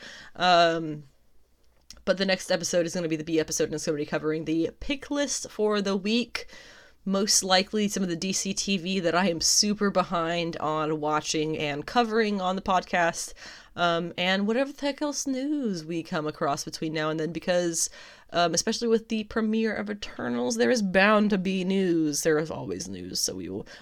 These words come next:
actually didn't have news on this episode. This is not true. There's not always news. I'm sure there's news that I skipped, but we'll talk about it <laughs> next time.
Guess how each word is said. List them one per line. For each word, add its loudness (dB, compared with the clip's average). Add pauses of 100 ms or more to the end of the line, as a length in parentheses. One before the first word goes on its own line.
actually 2
didn't 2
have 4
news 2
on 6
this 2
episode. 4
This -2
is -4
not 0
true. -2
There's -2
not 0
always 0
news. -6 (180)
I'm 4
sure 6
there's 2
news 2
that 4
I 2
skipped, -4 (1200)
but 2 (500)
we'll 0
talk 2
about 0
it -8
<laughs> -6
next 2
time. 0